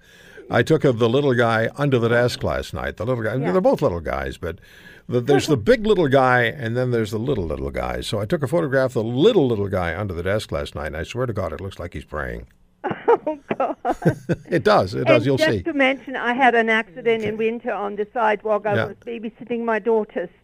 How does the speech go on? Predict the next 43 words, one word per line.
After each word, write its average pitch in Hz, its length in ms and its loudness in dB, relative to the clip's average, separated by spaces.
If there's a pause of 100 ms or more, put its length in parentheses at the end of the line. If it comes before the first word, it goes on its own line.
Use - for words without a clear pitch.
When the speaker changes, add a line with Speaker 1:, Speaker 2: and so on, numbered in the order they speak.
Speaker 2:
dog, 196 400 2 (380)
little 233 300 2
Peanut, 220 680 0 (320)
and 240 300 2
I 226 200 6 (140)
slipped. 254 340 4
It 208 160 -2
was 214 220 2 (120)
just 247 280 0
new 240 320 -2
snow. 214 380 2
The 208 120 0
people 214 360 -2
didn't 208 380 0
clean 202 300 -4
it 196 120 0
up. 180 240 2 (180)
And - 300 -2
a 220 60 -2
nice 233 400 4
Speaker 1:
Oh. - 40 -14
Speaker 2:
gentleman 240 680 0 (100)
stopped 226 380 4
with 214 180 2
his 220 160 -2 (100)
truck, 208 460 0
and 208 160 -4
he 208 220 -6
said, 220 180 -2
"Are 208 140 0
you 208 160 0
okay?" 202 320 -4
I 196 200 -4
said, 208 180 -2
"No, 208 140 -2
I 190 120 4
couldn't 214 340 -4
get 202 160 0
up." 175 200 2 (100)
He 226 120 -2
helped 180 400 0
me 180 140 -10
up, 135 200 -12